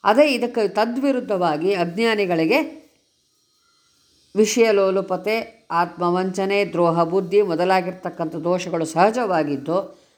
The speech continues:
ಭಗವನ್ನಿಷ್ಠೆ ಮೊದಲಾಗಿರ್ತಕ್ಕಂಥ ಗುಣಗಳು ಎಂದೂ ಅವರಿಗೆ ಸಾಧ್ಯ ಆಗೋದೇ ಇಲ್ಲ ಅನ್ನೋ ಅರ್ಥವನ್ನು ಇಲ್ಲಿ ತಿಳಿಸ್ತಾರೆ.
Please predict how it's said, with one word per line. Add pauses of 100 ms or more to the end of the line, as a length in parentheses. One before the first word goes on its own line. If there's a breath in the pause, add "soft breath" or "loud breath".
(140)
ಭಗವನ್ನಿಷ್ಠೆ
ಮೊದಲಾಗಿರ್ತಕ್ಕಂಥ
ಗುಣಗಳು
ಎಂದೂ
ಅವರಿಗೆ
ಸಾಧ್ಯ
ಆಗೋದೇ
ಇಲ್ಲ
ಅನ್ನೋ
ಅರ್ಥವನ್ನು (540 loud breath)
ಇಲ್ಲಿ
ತಿಳಿಸ್ತಾರೆ.